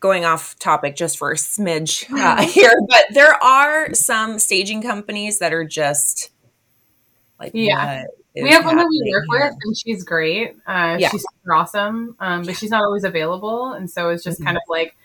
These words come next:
Speaker 2: to fill in the space, and it was, you know, it's been helpful. So
Speaker 1: Yeah. Oh,
Speaker 2: Yeah.
Speaker 1: yeah. There's, like, a, there are some construction companies actually up north. Uh, we just, uh, um, staged some homes, new construction in Cedro, and,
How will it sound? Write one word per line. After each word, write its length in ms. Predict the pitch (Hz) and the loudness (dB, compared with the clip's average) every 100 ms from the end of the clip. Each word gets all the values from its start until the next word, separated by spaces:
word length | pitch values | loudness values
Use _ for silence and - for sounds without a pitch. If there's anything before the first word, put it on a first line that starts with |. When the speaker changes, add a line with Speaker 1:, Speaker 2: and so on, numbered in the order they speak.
| _ - | _ -6
Speaker 2:
to 100 | - | -4
fill 240 | 208 190 | 0 0
in 80 | 180 | -2
the 80 | 180 | -6
space, 440 | - 175 214 - | -6 -6 -6 -10
and 140 | 175 175 | -8 -8
it 60 | |
was, 320 | 165 170 175 - | -6 -6 -8 -14
you 100 | 190 | -10
know, 160 | 160 165 | -10 -10
it's 180 | 170 | -14
been 160 | - 170 | -10 -6
helpful. 500 | 156 160 - 170 175 | -6 -6 -8 -10 -10
So 340 | - - 170 170 | -14 -12 -10 -8
Speaker 1:
Yeah. 200 | 156 151 123 - _ - - | -4 -4 -4 -20 _ -20 -6
Oh, 100 | - | -2
Speaker 2:
Yeah. 200 | 381 359 226 | 4 6 6
Speaker 1:
yeah. 40 | |
There's, 280 | 233 311 320 | 4 -2 -2
like, 220 | 320 311 | -2 0
a, 440 | 262 220 185 170 - | 0 2 2 0 0
there 180 | 240 277 | 2 4
are 260 | 247 262 | 4 2
some 240 | 285 269 247 | 0 -4 -8
construction 520 | 254 220 202 - 220 | -10 -10 -8 -8 -10
companies 480 | 202 180 180 170 165 | -12 -12 -10 -10 -4
actually 440 | 170 196 - 180 160 | -2 -4 -6 -6 -6
up 160 | 143 | -6
north. 500 | 165 160 160 151 151 _ _ _ _ _ | -10 -6 -4 -6 -8 _ _ _ _ _
Uh, 240 | 165 147 143 | 0 0 0
we 200 | 190 196 | -2 -2
just, 420 | 180 160 160 - - | -2 -2 -2 -4 -4
uh, 160 | 139 - | -2 -2
um, 440 | - 147 101 98 139 | -6 -8 -8 -12 -14
staged 440 | - - 180 160 - | -10 -2 -2 -2 -6
some 180 | 170 | -8
homes, 400 | 160 175 165 160 | -8 -8 -8 -8
new 140 | 175 170 | -10 -10
construction 580 | 170 165 160 151 - 151 | -12 -10 -8 -8 -10 -12
in 80 | 143 | -8
Cedro, 640 | - 185 208 208 226 254 _ _ _ _ _ | -8 -8 -6 -6 -6 -8 _ _ _ _ _
and, 800 | - 180 175 170 165 156 143 156 | 2 4 4 2 0 -4 -8 -12